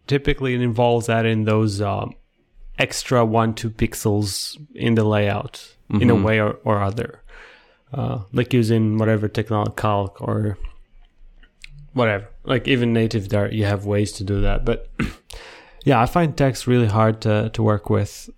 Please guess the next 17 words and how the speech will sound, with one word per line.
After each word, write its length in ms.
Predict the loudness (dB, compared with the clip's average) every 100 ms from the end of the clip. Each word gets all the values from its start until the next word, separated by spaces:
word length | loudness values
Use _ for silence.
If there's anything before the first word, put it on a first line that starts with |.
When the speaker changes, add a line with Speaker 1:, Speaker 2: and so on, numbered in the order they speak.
| _
Speaker 1:
Uh, 260 | -4 -2 -2
but 460 | 0 2 2 -2 -20 -14 -12
<laughs> 180 | -6
again, 440 | 0 2 4 4 4
we, 120 | 2
like, 440 | 4 2 0 -12 -2
the 100 | 0
thing 280 | 4 6 6
is, 200 | 4 2
you 60 |
can't 320 | 0 0 0
do 140 | 0 2
without 380 | 2 2 0 -2
it. 160 | -6 -14
So 160 | -4 0 0 2 0 0
Speaker 2:
<laughs> 640 | -2 2 0 -2 -14 0
Speaker 1:
that's 440 | 2 2 -4 -10